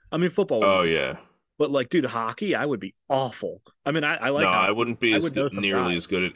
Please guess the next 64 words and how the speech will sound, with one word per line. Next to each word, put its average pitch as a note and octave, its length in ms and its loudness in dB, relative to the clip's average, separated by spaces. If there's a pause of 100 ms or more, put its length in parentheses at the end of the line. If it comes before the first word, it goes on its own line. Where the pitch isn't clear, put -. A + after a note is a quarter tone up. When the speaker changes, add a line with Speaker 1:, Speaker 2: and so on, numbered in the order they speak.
Speaker 2:
any D#2 300 -4
of C2 160 -8
'em A1 160 -10
as B1 240 -4
Speaker 1:
Yeah, A3+ 220 0
Speaker 2:
baseball. A2 260 -4
Speaker 1:
like, F3 160 2
I F3 80 0
would A#3+ 120 0
be A#3 60 -2
able G3 140 2
to D#3 40 -2
come D#3+ 120 -4
up D#3+ 80 -2
with C3+ 80 -6
some A#2 120 -8
guys, B2 300 0
but, A2+ 60 -8
like, A#2 100 -2
I B2 140 -2
wanna E3 220 -4
have C3+ 180 -6
on, A#2+ 120 -4
like, G#2+ 160 -6
a F#2+ 60 -6
hockey A2 580 -6
expert G2 580 -8 (260)
and A#2+ 180 -2
just, A#2 260 -4 (300)
you C#3+ 120 0
know C3+ 60 2
what C3 60 0
I B2 40 -2
mean, B2+ 180 0
and A#2+ 100 -4
have A#2+ 200 -4
a G#2+ 60 -2
blast G2+ 580 -4
doing G#2+ 160 -6
that. F#2+ 180 -6
So C3 160 -2
anyway, B2+ 340 -2
Speaker 2:
Right. C#2 320 -4
Speaker 1:
if C3 160 -6
Speaker 2:
Oh, C#3+ 60 2
I - 20 2 (160)
Speaker 1:
anybody - 80 0
Speaker 2:
do D3+ 160 4
wanna, F3 400 4
I G#2+ 100 0
do B2+ 160 2
wanna B2+ 180 2
give A#2 140 0
a, G#2 100 2
a F2+ 140 -4
quick - 360 -4
shout F2+ 340 2
out. D#2+ 260 -2 (440)
My A#2 260 2
cousin, A2+ 640 -4 (960)
many A#2+ 380 0
call A2 340 0
him G2+ 140 -6
Colin. D#2+ 540 -6